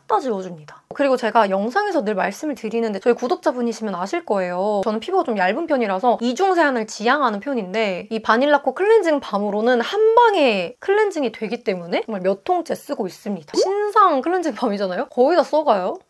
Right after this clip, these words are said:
이번에 새로 나온 이 클렌징 밤은 저자극 비건 포뮬러로 되어 있어서 굉장히 순하다고 합니다. 근데 세정력은 강력하니까 예민하신 분들이 쓰기 너무 좋겠죠?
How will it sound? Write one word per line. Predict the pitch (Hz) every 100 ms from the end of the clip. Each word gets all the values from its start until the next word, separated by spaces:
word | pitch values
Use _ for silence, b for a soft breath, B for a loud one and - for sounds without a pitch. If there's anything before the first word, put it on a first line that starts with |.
| _
이번에 | 247 254 330 277
새로 | 269 453 508 466
나온 | 277 214 196 214 196
이 |
클렌징 | 185 392 415 330
밤은 | 220 196 220
저자극 | 220 240 294 285 -
비건 | - 226 311 359
포뮬러로 | 381 392 381 381 330 254 208
되어 | 190 202 190
있어서 | 202 190 214
굉장히 | 202 208 220 381 330
순하다고 | - 262 277 294 285
합니다. | 208 226 196 - -
근데 | 311 370 392
세정력은 | 392 427 466 403 294
강력하니까 | - 226 254 392 - 240 202 - 208 190
예민하신 | 190 254 440 466 415 339
분들이 | 233 233 202 214 185
쓰기 | - 277
너무 | 180 185
좋겠죠? | 247 - - -